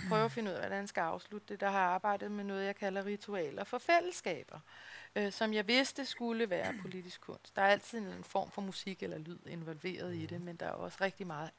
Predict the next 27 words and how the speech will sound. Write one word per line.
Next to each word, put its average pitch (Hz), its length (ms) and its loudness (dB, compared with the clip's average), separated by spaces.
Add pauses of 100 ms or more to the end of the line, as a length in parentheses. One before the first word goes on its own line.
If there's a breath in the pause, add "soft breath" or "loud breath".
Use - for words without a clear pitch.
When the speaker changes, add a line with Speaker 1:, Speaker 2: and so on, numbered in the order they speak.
(100)
Speaker 1:
alt - 320 0
muligt 147 400 -4
andet. 147 220 -6 (440 loud breath)
Store 175 400 -6
træer - 420 0 (100)
og 170 120 -4 (180)
gips - 540 -2
og 208 120 8
ler, 190 320 2
og - 220 -2
der 196 60 4
er 196 40 4
netop 196 260 2 (280)
rigtig 277 260 -2
mange 190 460 0 (420 loud breath)
referencer 185 720 4
til 190 480 -2 (340 loud breath)
halvfjerdser, 190 1000 4 (360)
øh, 180 520 0 (160)
øh, 170 440 -4 (800 loud breath)
ikke 240 360 4
måske 190 340 -2
halvfjerdser 190 420 4
politikken, 269 600 0
men 240 160 0
meget 196 280 6
halvfjerdser, 208 760 2